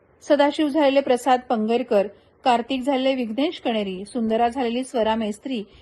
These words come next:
नारायण झालेला प्रशांत मेस्त्री, विष्णू झालेला ओमकार गुरव, भाग्या झालेला भरत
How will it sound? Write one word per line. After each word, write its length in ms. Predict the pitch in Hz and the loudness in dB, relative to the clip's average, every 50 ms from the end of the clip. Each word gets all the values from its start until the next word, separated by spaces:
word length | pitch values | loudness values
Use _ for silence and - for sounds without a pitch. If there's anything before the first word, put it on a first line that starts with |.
| - _ - | -18 _ 0
नारायण 380 | 285 269 269 277 285 311 339 330 | 2 4 4 4 4 2 0 0
झालेला 340 | 349 339 320 320 311 311 | 0 2 2 2 2 0
प्रशांत 460 | 311 320 269 254 - 294 285 302 302 311 | 0 0 -2 -2 -2 -2 -2 -2 -2 -2
मेस्त्री, 500 | 269 240 247 240 - 214 208 196 202 208 | -2 -2 -4 -6 -6 -6 -6 -6 -6 -6
विष्णू 320 | 214 226 214 - 240 226 | -8 -8 -8 -6 -8 -6
झालेला 280 | 226 254 233 226 240 - | -4 -4 -2 -2 -2 -2
ओमकार 400 | - 226 214 214 214 247 226 226 | -2 -2 -2 -2 -2 -2 -2 -2
गुरव, 320 | 233 208 220 247 262 233 196 - - _ _ _ _ - | -2 -2 0 0 0 0 -2 -6 -12 _ _ _ _ -2
भाग्या 280 | 294 294 294 294 302 311 | 0 0 2 4 2 2
झालेला 280 | 302 339 320 311 320 311 | 2 2 2 2 2 2
भरत 280 | 294 311 294 277 277 | 2 2 2 2 0